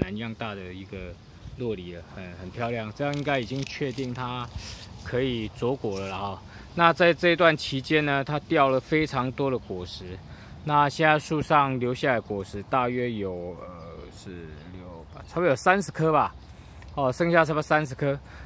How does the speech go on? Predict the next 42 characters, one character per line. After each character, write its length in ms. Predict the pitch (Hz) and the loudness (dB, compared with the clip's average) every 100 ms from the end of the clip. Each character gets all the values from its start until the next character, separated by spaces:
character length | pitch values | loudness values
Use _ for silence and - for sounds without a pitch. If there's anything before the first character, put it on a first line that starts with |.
| - | 0
那 160 | 196 185 | 6 6
这 180 | 185 190 | 8 8
颗 120 | 196 | 8
洛 200 | 190 143 | 8 6
梨 140 | 127 | 6
呢， 200 | 127 131 | 4 2
它 160 | 139 170 | 4 2
是 160 | - | 2
属 200 | 160 113 | -2 0
于 40 | 120 | 2
A 160 | 151 147 | 2 2
型 200 | 135 127 | 0 0
花 160 | 135 | 2
的 140 | 131 117 | 4 4
洛 220 | 120 110 | 2 2
梨 180 | 90 95 | 0 -2
哦， 220 | 101 92 - - - - - - | -2 -4 -10 -18 -18 -18 -18 2
A 120 | 156 | 4
型 240 | 147 143 135 | 4 0 4
花 120 | 139 | 4
的 40 | |
洛 240 | 127 135 110 | 6 2 0
梨。 180 | 92 95 | -2 -6
那 180 | 131 135 | 0 4
当 200 | 147 151 | 6 6
初 220 | - 151 | 4 2
呢， 180 | 147 135 | 4 4
我 160 | 117 104 | 2 2
们 280 | 110 107 107 - - - - - - | 0 -2 -6 -16 -18 -18 -18 -18 -2
一 60 | 160 | 2
直 140 | 143 | 6
要 100 | 147 | 6
想 200 | 147 110 | 6 4
办 180 | 147 123 | 4 6
法 140 | 110 | 4
让 160 | 131 139 | 2 2
它 100 | 135 | 2
能 160 | 127 | 2
够 140 | 120 127 | 2 2
结 200 | - 123 | 2 -2
果 220 | 131 104 | 2 0
率 180 | 123 | 0